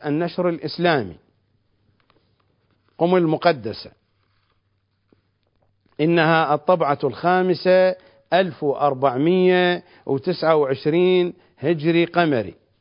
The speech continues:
صفحة ثلاثمية وستين.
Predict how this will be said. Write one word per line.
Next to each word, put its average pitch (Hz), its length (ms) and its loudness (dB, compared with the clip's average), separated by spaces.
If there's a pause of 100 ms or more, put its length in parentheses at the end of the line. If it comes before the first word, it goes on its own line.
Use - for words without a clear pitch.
(1300)
صفحة 160 640 2
ثلاثمية 160 720 -2
وستين. 135 540 -6